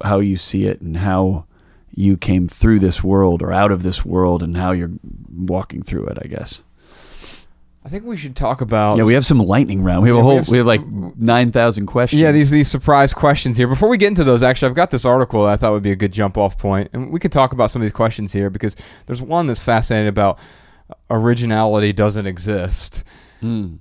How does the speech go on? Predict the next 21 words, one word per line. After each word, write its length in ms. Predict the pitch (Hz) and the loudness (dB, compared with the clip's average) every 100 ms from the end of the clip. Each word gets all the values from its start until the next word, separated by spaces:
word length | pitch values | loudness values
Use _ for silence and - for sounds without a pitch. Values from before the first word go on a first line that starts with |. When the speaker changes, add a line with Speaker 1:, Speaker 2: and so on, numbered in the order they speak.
| - | -10
Speaker 2:
And 880 | 110 104 104 101 101 101 101 98 101 | -6 -4 -4 -4 -4 -4 -6 -8 -12
I 100 | - | -12
think 160 | 110 117 | -10 -6
in 140 | 98 | -4
music, 460 | 98 113 101 95 85 | -2 -4 -4 -6 -4
that's, 560 | 95 95 - - - - _ _ _ | -4 -4 -8 -14 -16 -20 _ _ _
that's, 160 | - 131 | -12 -10
it's, 280 | - 160 - | -4 -4 -4
it's 300 | 180 - - _ | -8 -8 -12 _
both 280 | 139 147 113 | 0 2 2
Speaker 1:
That 40 | |
is 40 | 113 | 0
Speaker 2:
true 160 | 202 | 2
and 100 | 147 | 4
not 200 | 127 151 | 2 0
true 180 | - 202 | 2 2
at 80 | 180 | 2
the 60 | |
same 280 | 139 175 147 | 0 0 2
time 420 | 139 139 139 165 | 4 4 4 2
i-, 160 | 160 110 | -4 -8